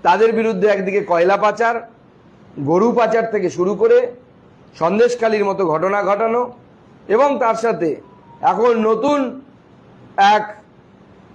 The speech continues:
জিনিস আমরা চোখের সামনে দেখতে পেলাম যে যারা কিছু মানুষ বা কিছু বিধায়ক তৃণমূল কংগ্রেসের বা কিছু নেতৃত্ব যারা এখন পশ্চিমবঙ্গে আমাদেরকে সেভেন্টি এবং থার্টি পার্সেন্টের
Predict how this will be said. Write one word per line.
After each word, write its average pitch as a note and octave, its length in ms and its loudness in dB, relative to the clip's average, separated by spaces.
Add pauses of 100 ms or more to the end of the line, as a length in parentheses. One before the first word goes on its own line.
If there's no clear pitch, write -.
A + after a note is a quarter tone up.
(220)
জিনিস G#3 300 2
আমরা G#3 240 0
চোখের F#3+ 240 -2
সামনে G3+ 240 -4
দেখতে F#3 320 -2
পেলাম D#3+ 320 -2 (680)
যে E3+ 160 0
যারা F3+ 540 2 (440)
কিছু G3+ 200 -2
মানুষ G#3+ 460 0 (220)
বা F3 140 0
কিছু F3+ 220 -4
বিধায়ক F#3 480 2 (200)
তৃণমূল G3+ 300 -2
কংগ্রেসের F3+ 540 -2 (320)
বা F#3 120 0
কিছু G3 220 -2
নেতৃত্ব F#3+ 680 -4 (480)
যারা G3 220 4
এখন G3+ 380 0
পশ্চিমবঙ্গে A3 880 0 (320)
আমাদেরকে G#3+ 560 2
সেভেন্টি B3 560 0
এবং A#3+ 220 0
থার্টি G3+ 340 -2
পার্সেন্টের G3+ 720 -4